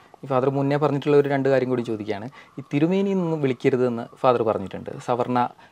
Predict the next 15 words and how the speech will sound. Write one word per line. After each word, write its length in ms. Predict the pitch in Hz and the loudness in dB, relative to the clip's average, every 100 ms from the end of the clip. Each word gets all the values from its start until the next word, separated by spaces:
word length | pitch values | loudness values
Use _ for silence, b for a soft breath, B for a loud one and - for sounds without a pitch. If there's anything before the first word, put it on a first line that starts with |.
| - | -2
ജാതി 220 | 123 117 | 0 0
ചിന്താഗതിയുടെ 720 | 120 120 117 117 113 113 117 - 120 | -4 -4 -2 0 -2 -2 -4 -4 -6
ഒരു 260 | 120 - - | -6 -4 -2
പദമാണ് 380 | 123 120 117 117 | 0 2 0 0
അതെന്നുള്ള 420 | 113 117 117 117 | 0 0 -2 -4
സൂചിപ്പിച്ചുകൊണ്ട്. 560 | 117 104 - - 90 - B B | -4 -6 -8 -10 -12 -14 B B
പക്ഷെ 180 | - 185 | -6 -2
അതിന് 200 | 175 196 | -2 -2
ശേഷവും 560 | 180 170 165 196 190 180 | 0 0 2 2 0 2
ഫാദറെ 420 | 160 156 151 147 | 2 4 0 0
കാണാൻ 260 | 139 131 131 | 0 0 0
വരുന്നവരും, 480 | 127 123 120 127 113 B _ - | 0 0 -2 -2 -6 B _ -8
ആ, 60 | 143 - | -8 -2
എല്ലാം 300 | 190 202 196 | 2 4 2
ഈ 140 | 185 | -2